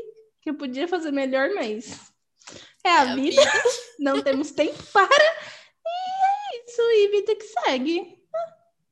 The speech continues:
Speaker 1: Continue.
Speaker 2: E, e, e, é, tem essa coisa, eu só não faço nada que eu odeio, tipo, mas, mas só. Se você, e,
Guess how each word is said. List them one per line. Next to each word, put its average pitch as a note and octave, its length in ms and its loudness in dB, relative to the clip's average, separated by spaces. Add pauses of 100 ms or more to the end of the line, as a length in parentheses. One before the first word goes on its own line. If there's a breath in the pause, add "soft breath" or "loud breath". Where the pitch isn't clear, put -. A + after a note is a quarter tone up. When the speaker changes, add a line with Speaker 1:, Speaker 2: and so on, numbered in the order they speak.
(720)
Speaker 1:
Continue. F4 300 -4
Speaker 2:
E, F#3+ 480 -10 (420)
e, - 120 -20
e, - 60 -20 (240)
é, A#3 280 2
tem B3 160 -6
essa B3+ 100 -2
coisa, B3 200 -6
eu A3 40 -8
só A#3+ 140 -8
não A#3+ 60 -14
faço A#3+ 200 -4
nada C#4 240 -4
que - 120 -14
eu D4 80 -6
odeio, G#3+ 520 -2
tipo, - 420 -16
mas, E3+ 220 -8
mas F3 300 -2
só. - 440 -2 (1400 loud breath)
Se - 280 -10
você, D5+ 280 0
e, - 340 -2